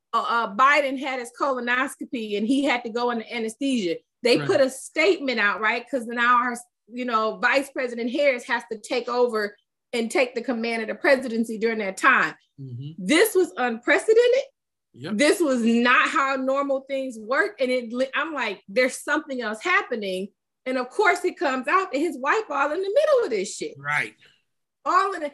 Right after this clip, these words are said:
Speaker 1: and, and I don't know how true it is. I saw it in a New York Times article, but you can't believe everything you read. But they are, like, reflecting on all these statements that she's made over the years.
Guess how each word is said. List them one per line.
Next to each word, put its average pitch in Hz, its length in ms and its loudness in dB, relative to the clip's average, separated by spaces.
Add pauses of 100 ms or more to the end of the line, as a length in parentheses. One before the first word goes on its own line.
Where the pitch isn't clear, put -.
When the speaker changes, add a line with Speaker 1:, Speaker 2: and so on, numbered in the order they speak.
(220)
Speaker 1:
and, 370 520 -6
and 277 80 -2
I 349 80 4
don't 392 160 -2
know 294 60 -2
how 262 80 -4
true 392 260 -6
it 247 60 0
is. 233 80 -4
I 240 80 -8
saw 262 240 0
it 254 60 -2
in 240 80 -2
a 233 40 -2
New 233 140 -2
York 214 240 -2
Times 311 320 0
article, 202 340 -4
but 196 140 -6
you 202 100 -14
can't 254 200 2
believe 233 200 0
everything 208 440 -2
you 196 160 -6
read. 359 400 8
But 233 140 -2
they 247 200 4
are, 226 140 0
like, 208 200 -2
reflecting 277 560 -2
on 233 80 -6
all 220 320 2
these 208 200 -6
statements 339 460 2
that 220 160 -4
she's 220 200 -6
made 202 300 -4
over 196 200 -2
the 185 80 0
years. 254 540 8